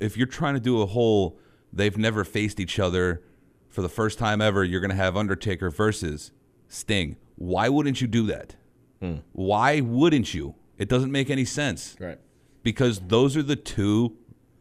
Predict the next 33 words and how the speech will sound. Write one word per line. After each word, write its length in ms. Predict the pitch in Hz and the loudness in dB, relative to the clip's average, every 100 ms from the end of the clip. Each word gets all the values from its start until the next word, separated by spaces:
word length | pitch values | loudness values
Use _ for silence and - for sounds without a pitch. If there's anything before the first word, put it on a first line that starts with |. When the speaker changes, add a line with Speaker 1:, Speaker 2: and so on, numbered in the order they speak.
| _ _ _ _ | _ _ _ _
Speaker 1:
those 360 | 90 117 143 127 - _ _ _ | 0 2 2 -6 -20 _ _ _
pe-, 240 | - 135 107 | -2 -2 -2
those 380 | 92 135 147 | -2 0 0
two 360 | - - 151 139 | -4 2 4 6
wrestlers 460 | 117 127 - 107 92 | 4 2 0 -2 0
have 220 | 110 95 | 0 -2
a 60 | 92 | -4
parallel 640 | - 107 110 85 69 - _ _ _ _ _ _ _ | -2 2 2 0 -6 -12 _ _ _ _ _ _ _
that 160 | 104 101 | -2 2
never 260 | 101 104 87 | 0 0 -2
intersected. 640 | 87 90 101 85 - 53 _ _ _ _ _ _ _ _ _ _ - | -4 -6 -6 -6 -8 -16 _ _ _ _ _ _ _ _ _ _ -8
Speaker 2:
Right. 180 | 76 - _ _ _ _ _ | -8 -12 _ _ _ _ _
Speaker 1:
And 400 | 95 101 95 85 - | -2 0 0 -2 -4
if 180 | 101 87 | -4 0
you 140 | 104 107 | -2 -2
finally 400 | - 117 135 127 | 0 2 4 4
have 180 | 131 120 | 2 2
them 120 | 117 | 0
intersect, 440 | 113 - 131 92 | 0 0 0 2
no 80 | 104 | 0
matter 260 | 110 131 127 | 0 2 0
if 120 | - | 0
it's 200 | 95 - | -6 -4
gonna 200 | 98 87 | -4 -4
be, 180 | 82 78 - | -4 -8 -6
you 100 | 95 | -6
know, 200 | 73 58 _ _ _ _ _ _ - | -6 -10 _ _ _ _ _ _ -12
they're 240 | 87 87 | -2 0
both 360 | 76 98 92 - | 2 2 2 0
over 300 | 92 87 82 | -2 0 -2
fifty 360 | 76 - 90 71 | -6 -6 -6 -8
by 180 | 71 69 | -8 -10
now 260 | 71 76 | -8 -10